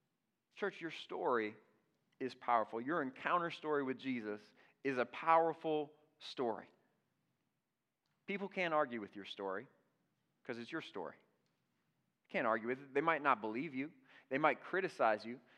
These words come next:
They can't argue with you. It's your story. It's your story. Your story is powerful. Uh, the other day, I, I needed a vacuum cleaner. So I go on online and I start searching for vacuum cleaners. And,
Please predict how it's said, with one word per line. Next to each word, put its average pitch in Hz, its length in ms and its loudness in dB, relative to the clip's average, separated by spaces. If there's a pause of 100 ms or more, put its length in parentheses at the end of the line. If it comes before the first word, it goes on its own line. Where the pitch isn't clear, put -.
(260)
They 175 80 -6
can't 185 200 0
argue 127 320 0
with 98 200 -8
you. 160 120 -12 (540)
It's - 160 -14
your 180 140 -4
story. - 380 -4 (920)
It's - 100 -14
your 196 120 -2
story. - 420 -2 (120)
Your 151 100 -12
story 170 320 4
is 160 60 -4
powerful. - 480 -2 (1160)
Uh, 123 100 -6
the 151 120 4
other 180 140 4
day, 156 200 6
I, 139 360 4
I - 20 -4
needed 151 280 0
a 127 40 4
vacuum 127 420 2
cleaner. 101 320 -12 (560)
So - 140 2
I 131 60 6
go 143 180 6
on 139 460 4 (260)
online 139 480 6
and 127 120 0
I 117 60 2
start 123 340 4 (120)
searching 135 400 -6
for 117 140 -6
vacuum 110 400 2
cleaners. 104 500 -8
And, 90 160 -10